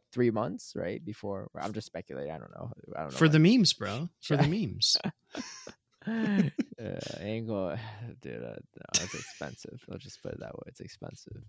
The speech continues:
Speaker 1: I have
Speaker 2: Dude,
Speaker 1: a
Speaker 2: we gotta
Speaker 1: Shadow, I
Speaker 2: s-,
Speaker 1: have, I have a Shadow
Speaker 2: okay.
Speaker 1: ninety-eight percent, uh, Gardevoir I could power up, and
Speaker 2: Ooh.
Speaker 1: I do that before that. Just because that actually could be pretty good for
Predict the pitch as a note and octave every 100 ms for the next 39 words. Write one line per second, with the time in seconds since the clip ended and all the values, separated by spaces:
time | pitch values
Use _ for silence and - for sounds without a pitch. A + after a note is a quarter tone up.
0 | - - - - - D3+ D#3+ C#3 D3 C#3+
1 | D#3+ - C#3+ C#3+ - - _ C#3+ E3 -
2 | D3 D#3 C3 A2+ A#2+ B2+ A#2+ B2 B2 A2
3 | A2+ G#2 G#2 - - - _ _ _ -
4 | G2+ F#2+ E2+ E2+ - _ - A2 C3+ D3
5 | D#3 G#3+ - _ _ _ - D#3+ - D3+
6 | E3 E3 F3 A2 G2+ B2 C3+ G#2+ G#2+ -
7 | A2+ A2 E2 D2 - - - _ _ _
8 | - A3+ D#4+ E3+ G3 F#3 F#3 F3 C3+ A2
9 | C3 G#2+ A2 - F2 E2+